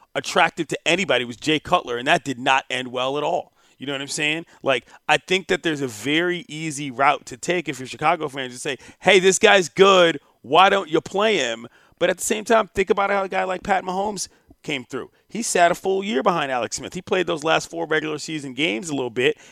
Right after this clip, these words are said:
and then that next year, he was the guy. I kinda believe in that right now. I know that it's tough to keep a kid on the bench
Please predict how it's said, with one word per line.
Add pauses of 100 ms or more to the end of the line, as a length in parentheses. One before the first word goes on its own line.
and
then
that
next
year, (280)
he
was
the
guy.
I
kinda
believe
in
that
right
now.
I
know
that
it's
tough
to
keep
a
kid
on
the
bench